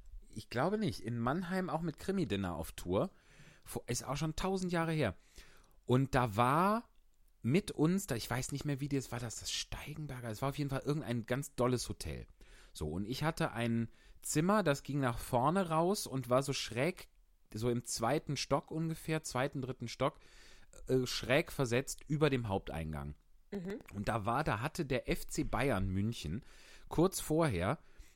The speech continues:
Speaker 1: ähm, mit, der hatten die, ich glaube, in Hoffenheim gespielt. Das ist da, ist ja von Mannheim nicht weit und ist halt ungefähr deren Liga, ne? Also es müsste das sein. Ich glaube, in Mannheim selber haben die nicht gespielt. Bla, bla, bla. Auf jeden Fall, ich davon kein Plan,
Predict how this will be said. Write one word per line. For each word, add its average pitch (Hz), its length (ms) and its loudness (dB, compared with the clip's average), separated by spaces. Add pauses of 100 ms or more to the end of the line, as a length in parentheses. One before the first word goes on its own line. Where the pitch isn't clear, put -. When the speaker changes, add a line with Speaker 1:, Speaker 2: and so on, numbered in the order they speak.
(120)
Speaker 1:
ähm, 123 380 4
mit, 117 380 -2
der 120 180 4
hatten 143 280 0
die, 120 160 -2
ich - 100 -8
glaube, 123 220 2
in 107 180 -2
Hoffenheim 78 560 -2
gespielt. 71 440 -6
Das 78 120 -6
ist - 180 -6
da, 85 120 -2
ist 90 200 -6
ja 90 80 -2
von 82 180 -6
Mannheim 76 360 -4
nicht 78 180 -8
weit 101 300 -2
und 104 100 -4
ist - 140 -6
halt 95 160 -2 (440)
ungefähr 104 380 0
deren 90 280 -2
Liga, 123 400 2
ne? 143 200 2 (540)
Also 104 160 -2
es 98 60 -4
müsste 117 260 -2
das 98 180 -2
sein. 135 200 2
Ich 135 60 -4
glaube, 120 180 0
in 98 60 -4
Mannheim 113 300 -2
selber 113 180 0
haben 98 80 0
die 95 80 -2
nicht 160 140 -2
gespielt. 170 300 -2
Bla, 135 220 4
bla, 175 180 4
bla. 117 220 2
Auf 90 120 -8
jeden 165 220 0
Fall, 139 220 0 (280)
ich 196 180 0
davon 135 380 -2
kein 180 400 0
Plan, 113 480 0